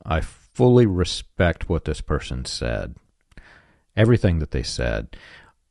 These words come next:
Because of what it is, I have to go verify pretty much everything that they said before I publish it, but I've not yet found anything that can be verified that this person has told me that's false. Everything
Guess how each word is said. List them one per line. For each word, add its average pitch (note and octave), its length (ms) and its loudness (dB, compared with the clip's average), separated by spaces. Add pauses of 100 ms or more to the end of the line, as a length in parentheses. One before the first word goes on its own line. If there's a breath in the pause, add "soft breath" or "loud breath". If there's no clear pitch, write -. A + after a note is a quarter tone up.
(540)
Because C3 560 4
of F#2+ 180 0
what A2 200 6
it F2 120 2
is, F2 380 2
I B2 120 2
have C#3 180 2
to A2 80 -2
go F#2 140 2
verify D#2+ 680 0 (180)
pretty G2 180 -4
much E2 280 -2
everything D2+ 340 -4
that C#2 120 -6
they D2 80 -4
said C#2+ 260 -4
before C#2+ 360 -2
I C#2 60 0
publish G#2 460 0
it, - 180 -4
but - 300 -4 (580 loud breath)
I've C#3 180 4
not G#2+ 280 4
yet F#2+ 220 0
found G2 320 2
anything F2+ 420 0
that - 180 -6
can C3 300 0
be F2 120 0
verified C#2 560 -2
that D2+ 100 -6
this F#2+ 140 -4
person F#2 380 2
has D2+ 220 -4
told C#3 320 -2
me D2+ 80 0
that's B1+ 220 -8
false. - 500 -2
Everything F#2+ 600 0